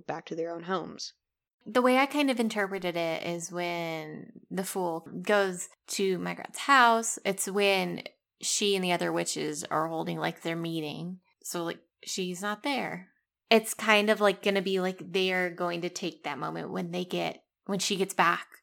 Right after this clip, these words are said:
Speaker 2: to kinda, like, reconcile and be like, "I'm sorry, like, let's work on this."
Speaker 1: As a romantic at heart, I, <laughs> I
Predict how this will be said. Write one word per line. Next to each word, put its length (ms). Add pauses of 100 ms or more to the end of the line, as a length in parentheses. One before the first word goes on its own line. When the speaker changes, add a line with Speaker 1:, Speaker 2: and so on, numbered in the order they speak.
(380)
Speaker 2:
to 160
kinda, 240
like, 200
reconcile 600
and 220
be 120
like, 260
"I'm 220
sorry, 600 (120)
like, 200 (100)
let's 280
work 200
on 160
this." 420 (440)
Speaker 1:
As 180
a 80
romantic 500
at 100
heart, 300
I, 220 (140)
<laughs> 120
I 140